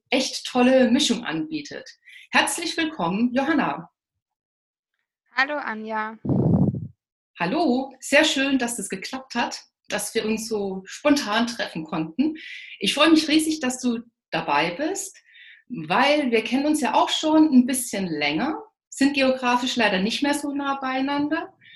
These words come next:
Speaker 1: aber wir haben beide viel erlebt. Möchtest du dich mal vorstellen?
Speaker 2: Sehr gern, Anja. Ähm, genau, also ganz kurz zu unserem Kennenlernen. Ähm, wir haben uns ja bei einem,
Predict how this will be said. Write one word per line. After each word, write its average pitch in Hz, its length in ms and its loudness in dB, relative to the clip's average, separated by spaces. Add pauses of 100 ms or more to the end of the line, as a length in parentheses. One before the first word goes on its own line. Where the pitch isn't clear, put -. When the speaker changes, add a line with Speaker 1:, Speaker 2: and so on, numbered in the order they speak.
(360)
Speaker 1:
aber 226 640 2
wir 208 160 -2
haben 214 240 -2
beide 262 300 2
viel 294 200 -2
erlebt. - 680 -4 (400)
Möchtest 285 360 4
du 277 60 4
dich 247 180 0
mal 165 220 0
vorstellen? 175 720 -2 (1500)
Speaker 2:
Sehr 233 140 2
gern, 220 240 0
Anja. 220 360 -12 (720)
Ähm, 220 400 -6
genau, 247 380 0
also 240 180 -10
ganz 240 220 -8
kurz - 220 -18
zu 277 80 -18
unserem 240 300 -20
Kennenlernen. 233 840 -14 (440)
Ähm, 220 320 -18
wir 226 120 -18
haben 240 140 -14
uns 240 180 -18
ja 214 440 -14 (460)
bei 196 300 -2
einem, 202 480 -8